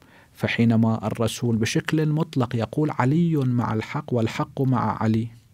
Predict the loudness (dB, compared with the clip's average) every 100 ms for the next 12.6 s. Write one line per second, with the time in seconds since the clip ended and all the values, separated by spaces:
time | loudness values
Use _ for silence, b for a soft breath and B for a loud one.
0 | _ B B B B B B B 0 4
1 | 4 4 4 4 4 2 0 -6 -16 -18
2 | _ _ B B 2 4 4 4 6 4
3 | 2 2 0 0 0 0 0 -2 -2 -2
4 | -4 -4 -4 -6 -8 -6 -4 -4 -4 -8
5 | B B 0 2 4 4 2 -2 -6 -4
6 | 0 2 2 0 -2 -2 -2 -6 -20 -20
7 | -20 -20 -20 -20 -20 _ _ _ -20 _
8 | -14 B B B -2 2 2 4 2 2
9 | 4 4 2 0 0 0 0 0 0 0
10 | 0 0 0 2 4 4 2 0 -2 -4
11 | -8 B B B 2 4 6 6 6 4
12 | 2 0 0 -2 -2 -4